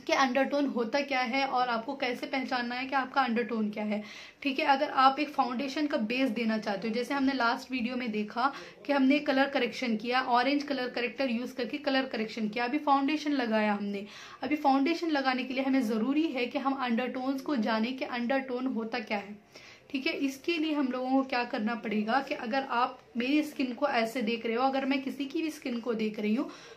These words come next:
तो आप लोगों को skin में क्या पता चलेगा? एक तो black color की skin होती है, एक medium color की skin होती है, एक फो-, fair color की skin होती है। आप ऐसे देख रहे हो तो आपको पता चल रहा है, आप देख रहे हो तो आपको पता लग रहा है कि ये color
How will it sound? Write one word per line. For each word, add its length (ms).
तो 60
आप 320
लोगों 220
को 160
skin 520
में 160
क्या 160
पता 320
चलेगा? 340
एक 260
तो 100
black 380
color 200
की 120
skin 240
होती 280
है, 240
एक 220
medium 360
color 240
की 140
skin 220
होती 260
है, 180
एक 140
फो-, 300
fair 280
color 220
की 160
skin 260
होती 260
है। 120
आप 180
ऐसे 240
देख 260
रहे 100
हो 100
तो 100
आपको 400
पता 340
चल 220
रहा 160
है, 60
आप 100
देख 280
रहे 100
हो 60
तो 60
आपको 300
पता 280
लग 220
रहा 100
है 60
कि 120
ये 60
color 300